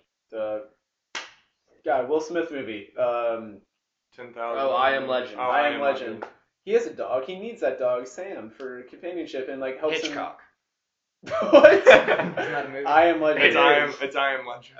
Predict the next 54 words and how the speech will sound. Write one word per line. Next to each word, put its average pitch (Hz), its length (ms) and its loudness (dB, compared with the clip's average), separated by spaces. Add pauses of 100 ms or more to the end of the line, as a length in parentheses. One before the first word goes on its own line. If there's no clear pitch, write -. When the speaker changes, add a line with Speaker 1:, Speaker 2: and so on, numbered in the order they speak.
Speaker 4:
Okay. - 120 -20 (220)
Speaker 1:
Yeah, 185 240 -2
and 123 120 -10
then 139 220 -14 (140)
a 131 40 -16
dog 143 300 0
can 147 100 -14
also 156 240 -12
save 127 360 -14
his 139 120 -18
life. 180 300 -6 (240)
What 123 240 -14
can 135 240 -16
your 165 140 -12
shit - 320 -18
do? 95 280 -20 (200)
Speaker 3:
Spoiler 143 520 -2
for 131 180 -2
anyone 127 320 -4
who 117 100 -16
hasn't 113 400 -4
seen 117 200 -10
I 107 220 -4
Am 107 160 -8
Legend 101 340 -16
yet: 110 220 -10
the - 60 -14
Speaker 4:
He 135 80 -12
Speaker 3:
dog 113 220 2
Speaker 4:
killed 269 320 8
the 117 60 4
Speaker 3:
does 120 180 4
Speaker 4:
dog. 104 440 6 (160)
Speaker 3:
die. 156 200 -10 (140)
The 123 60 -10
dog 135 400 2
does 117 240 0
die. - 640 -4 (180)
<laughs> - 180 -20
Speaker 1:
I 135 40 -16
mean, 117 300 -14
yeah, 104 340 -6 (100)
but 131 300 -2
in 139 100 -8
a 117 120 -10
sacrificial 123 680 -6
rite, 110 460 -6
and 113 320 -18
he 117 100 -20
puts 123 280 -18
it 117 60 -6
out, 107 140 -2
it's, 101 200 -14
mem-, 107 200 -20